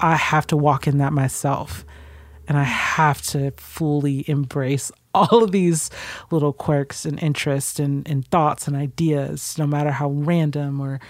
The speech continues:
you know, whatever they seem. So, yeah, I feel like I'm very much so a work in progress in that area of learning to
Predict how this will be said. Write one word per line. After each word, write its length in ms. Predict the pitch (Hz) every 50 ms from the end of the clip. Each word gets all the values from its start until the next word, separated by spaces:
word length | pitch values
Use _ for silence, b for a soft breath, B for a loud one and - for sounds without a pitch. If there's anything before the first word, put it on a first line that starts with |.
| B B B B B B B B B B
you 100 | - 160
know, 240 | 147 143 143 143 143 - - - - _ -
whatever 480 | 170 160 160 156 135 147 139 139 143 - - -
they 140 | - 147 139
seem. 540 | 135 - - - 139 139 135 131 139 143 131
So, 480 | - - - - 147 139 139 135 139 131 - _ _ _ _ _ _ _ _ _ _ -
yeah, 300 | 202 214 190 156 127 120 - _ _ - -
I 100 | 165 175
feel 220 | - - - 190 180
like 180 | 170 160 -
I'm 160 | 160 151 156
very 380 | 151 151 165 165 170 170 165 160
much 280 | 151 147 147 - - -
so 440 | - 147 139 135 135 135 139 135 -
a 120 | - 147 143
work 360 | 143 135 139 139 139 - -
in 120 | 143 135
progress 580 | 127 139 139 131 131 127 139 143 139 - - -
in 240 | 147 139 135 135 B B B B B B B B B B B _
that 200 | - 147 135 143
area 380 | 156 139 135 135 135 139 135 135
of 100 | 131 139
learning 380 | 143 139 143 147 151 156 156
to 320 | - - - 160 156 160